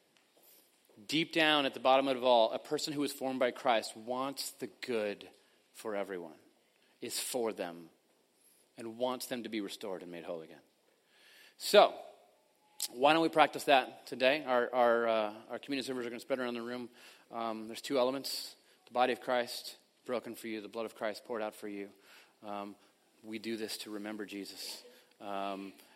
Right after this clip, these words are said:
not just to remember, but to take part, to receive, um, the nourishment and the understanding and the wisdom of the gospel,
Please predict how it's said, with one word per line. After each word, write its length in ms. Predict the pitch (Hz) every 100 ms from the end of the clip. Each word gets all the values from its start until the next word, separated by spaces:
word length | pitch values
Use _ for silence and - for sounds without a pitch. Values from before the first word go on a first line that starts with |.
| _
not 160 | 123 113
just 200 | 120 -
to 80 | 117
remember, 320 | 107 107 107
but 160 | 104 -
to 60 |
take 300 | - 113 -
part, 460 | - 110 104 107 - - -
to 120 | 127
receive, 880 | 117 - - 127 131 127 113 - - _ _ -
um, 500 | 117 110 110 113 113
the 80 | 113
nourishment 720 | 120 117 110 - 110 101 95 110
and 120 | 104
the 40 |
understanding 540 | 104 104 - 117 110 104
and 100 | 95
the 40 |
wisdom 280 | 113 107 110
of 100 | 98
the 80 | 104
gospel, 520 | 101 92 - 101